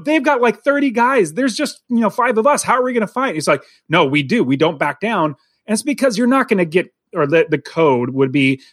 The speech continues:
basically somebody's down on the ground. You don't keep kicking them. It's just beating them up and then saying, "We won," and leaving. And so I can kinda see the different perspective. What do you think?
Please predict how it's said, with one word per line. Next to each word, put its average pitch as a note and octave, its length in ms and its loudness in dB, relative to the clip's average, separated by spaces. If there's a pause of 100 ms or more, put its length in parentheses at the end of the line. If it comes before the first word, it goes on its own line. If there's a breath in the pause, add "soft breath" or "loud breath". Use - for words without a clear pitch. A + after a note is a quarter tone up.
basically D#3 560 2 (180)
somebody's F3+ 400 2
down D#3+ 160 4
on D3 60 0
the B2 80 -4
ground. D3+ 300 -4
You D#3 100 -6
don't E3 260 0
keep - 300 -10
kicking G#3+ 280 -2
them. B2+ 120 -6
It's C#3+ 80 -6
just C#3 320 -4
beating G#3 240 2
them G3 100 2
up C#3+ 240 0 (220 soft breath)
and F3 100 -2
then F#3+ 140 2
saying, D#3+ 300 2
"We G3+ 100 4
won," D3 280 2
and C#3 260 -4
leaving. C3+ 400 -4
And A#2+ 80 -14
so D3+ 200 0
I D#3 60 2
can D#3 180 -8 (120)
kinda B3 360 0
see F#3+ 260 -2
the D#3 120 -4
different E3 280 -6
perspective. C3+ 420 -8
What E3+ 100 -2
do F#3 60 0
you G3 80 -2
think? G#2+ 240 -12